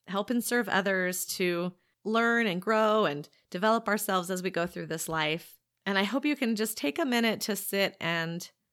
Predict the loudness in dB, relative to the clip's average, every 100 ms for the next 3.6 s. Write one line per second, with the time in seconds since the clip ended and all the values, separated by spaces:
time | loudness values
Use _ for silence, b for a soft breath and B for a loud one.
0 | _ _ 0 4 4 4 2 0 -4 -2
1 | 0 0 0 -4 -14 -8 0 2 2 2
2 | 0 0 0 0 -2 -6 -2 0 0 0
3 | -2 -4 -4 -6 -10 -12